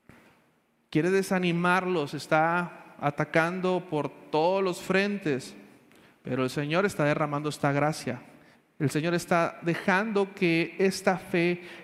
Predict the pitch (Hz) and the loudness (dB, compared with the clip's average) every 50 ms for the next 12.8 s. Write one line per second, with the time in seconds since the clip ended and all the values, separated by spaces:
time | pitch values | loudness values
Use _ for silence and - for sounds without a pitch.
0 | - - - - 170 180 196 202 202 - - - 220 214 233 233 220 220 - - | -20 -4 0 2 4 4 4 2 0 -2 0 2 2 2 2 0 -6 -12 -14 -16
1 | - - - - 170 - - 175 160 165 - 175 170 170 - - 170 165 165 156 | -4 0 0 0 0 2 2 0 0 2 0 0 0 0 0 0 0 0 0 0
2 | 147 151 143 143 - 185 180 190 202 190 - - 185 190 - 175 165 165 - - | 0 0 -2 -2 2 2 2 2 2 0 -2 -2 -2 0 0 0 0 0 0 -2
3 | 170 156 - - 180 165 165 151 160 156 151 - - 170 190 226 214 220 233 226 | -2 -2 -2 0 2 2 2 2 0 0 -2 0 0 0 0 0 2 0 0 0
4 | 214 214 - - - - - - 180 175 - 160 - 190 180 185 185 185 185 - | 0 -2 -8 -14 -16 -16 -6 -4 -2 -2 0 0 0 0 0 2 2 0 2 2
5 | 220 220 220 220 220 - 196 185 190 190 - - - - - - 185 190 190 185 | 2 2 2 2 2 0 0 0 0 -2 -8 -14 -16 -8 0 2 4 4 2 0
6 | - 214 196 196 185 185 185 - - - - - - - - - 190 190 196 196 | -2 0 2 4 4 4 4 2 -2 -6 -12 -14 -14 -14 -2 0 2 2 2 2
7 | 196 202 185 - - - - 165 - 190 175 - 202 202 202 190 180 175 160 160 | 0 -4 -6 -10 -6 -4 -4 -2 0 -2 -2 0 -2 0 0 0 0 0 -2 -4
8 | 165 151 - 190 185 180 180 160 151 139 139 143 - - - - - - - - | -4 -2 0 2 2 2 2 2 0 0 -2 -6 -12 -18 -20 -20 -20 -10 -4 -4
9 | 160 151 143 135 160 170 233 233 - 226 208 214 - 160 143 139 151 165 180 175 | -2 -2 0 0 0 0 0 0 0 -2 -2 -2 -2 0 0 0 0 0 0 0
10 | 175 185 175 - 185 175 175 175 - 180 175 - - 196 180 175 170 156 147 147 | 0 0 0 0 0 0 0 2 2 0 0 0 -2 -2 0 0 0 -2 -4 -2
11 | 147 - 165 156 156 160 160 156 - - 165 151 147 135 135 139 135 151 190 233 | 0 2 2 4 4 4 2 2 2 0 2 2 2 2 2 2 2 2 2 2
12 | 240 226 208 190 175 - - 170 175 202 185 - - 175 160 160 | 2 2 2 0 0 0 0 0 0 0 -2 -2 -2 -2 -2 -2